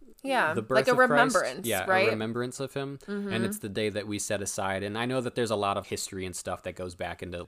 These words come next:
Speaker 2: December twenty-fifth and why that day was chosen, but we, in this home and in my family and in your, or Natalie's
Speaker 1: Yeah.
Speaker 2: family, w-, we've taken it to mean that, like, it's the,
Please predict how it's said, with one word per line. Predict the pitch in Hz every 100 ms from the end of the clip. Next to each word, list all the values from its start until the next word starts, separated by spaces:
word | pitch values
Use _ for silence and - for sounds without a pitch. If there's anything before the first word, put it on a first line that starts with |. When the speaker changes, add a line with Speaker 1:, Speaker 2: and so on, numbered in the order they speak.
| -
Speaker 2:
December | 104 - 110 101
twenty-fifth | - 104 95 - 98 -
and | 92
why | 90 90
that | 87 85
day | 87 87
was | 85 -
chosen, | 90 87 90 90
but | 92 - - - _
we, | 110 120 120 117
in | - 107
this | 123 -
home | 123 117 110
and |
in | 98
my | 98 95
family | - 95 92 92
and | 90
in | 87 101 -
your, | 101 92 95 -
or | 98 90
Natalie's | 90 90 92 92 - _ _
Speaker 1:
Yeah. | 240 240 202
Speaker 2:
family, | - 101 98 98 101
w-, | 104 104 - -
we've | 113
taken | - 110 113
it | 98 -
to |
mean | 95 95 92 90
that, | 87 95
like, | 87 85
it's | 107 - - _ _ _
the, | 101